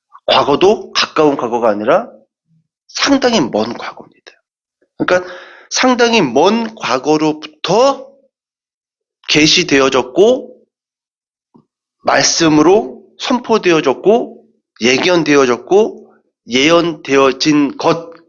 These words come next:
그게 곧 뭐라고요? 그게 복음이라는 겁니다. 그게 복음이라는 거예요. 너무너무 중요해요. 자, 그렇다면 이제 이따가 좀 더 살펴보고,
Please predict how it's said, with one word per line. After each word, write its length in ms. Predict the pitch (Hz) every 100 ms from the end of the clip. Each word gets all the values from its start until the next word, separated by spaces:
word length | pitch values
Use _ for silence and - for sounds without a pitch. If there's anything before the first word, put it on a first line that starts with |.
| _ -
그게 380 | 123 156 160
곧 120 | 160 120
뭐라고요? 640 | 110 120 113 131 202 - - _ _ _ _ -
그게 160 | - -
복음이라는 500 | - - 98 - -
겁니다. 180 | - _ _ _ _ _ _ _ _ _ _ -
그게 280 | 110 113
복음이라는 640 | - 98 110 101 98 80 -
거예요. 200 | - - - _ - -
너무너무 460 | 139 170 165 156 -
중요해요. 560 | - 104 95 78 69 - _ - - - - - - - -
자, 220 | 107 82
그렇다면 680 | - 160 202 196 170 107 101 - _ _ -
이제 220 | 117 - -
이따가 480 | - 147 139 135 -
좀 160 | 156
더 360 | 127 120 110 95 - - - _ -
살펴보고, 960 | - 185 175 127 123 139 - - -